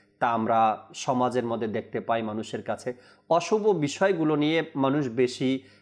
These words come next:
আহ, চিন্তা করে থাকে, অশুভ বিষয়গুলো নিয়ে মানুষ বেশি ভাবতে থাকে। আর এ বিষয়েও আমরা আজকে দোয়া শিখবো, যাতে অশুভ চিন্তাভাবনা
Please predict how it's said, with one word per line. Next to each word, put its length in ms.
আহ, 140
চিন্তা 380
করে 200
থাকে, 340
অশুভ 400
বিষয়গুলো 520
নিয়ে 120
মানুষ 240
বেশি 280
ভাবতে 300
থাকে। 300
আর 120
এ 100
বিষয়েও 480
আমরা 460
আজকে 440
দোয়া 320
শিখবো, 280
যাতে 240
অশুভ 540
চিন্তাভাবনা 720